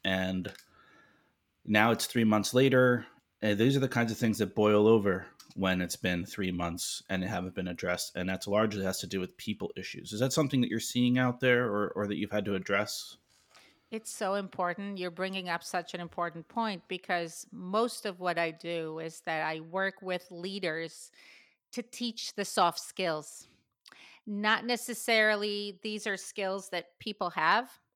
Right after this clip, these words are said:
Speaker 2: in a lot of industries, and they're very helpful to people, not just in the work arena, but also outside of work,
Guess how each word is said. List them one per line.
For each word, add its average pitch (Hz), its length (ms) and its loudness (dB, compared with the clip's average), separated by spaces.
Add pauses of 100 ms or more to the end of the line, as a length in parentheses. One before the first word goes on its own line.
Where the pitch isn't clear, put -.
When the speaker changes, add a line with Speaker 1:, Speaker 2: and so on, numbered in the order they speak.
(240)
Speaker 2:
in 202 120 -2
a 185 40 0
lot 175 240 6
of 175 100 -2
industries, 254 840 -4 (420)
and 180 520 -4 (380)
they're 226 240 0
very 233 340 4
helpful 226 580 0
to 202 180 -6
people, 202 520 -4
not 196 400 0
just - 640 -2 (100)
in 196 420 -4
the 190 80 -4
work 208 360 -2
arena, 185 520 0 (120)
but 190 140 -2
also 196 460 -2
outside 175 540 0
of 156 80 -8
work, 170 420 -4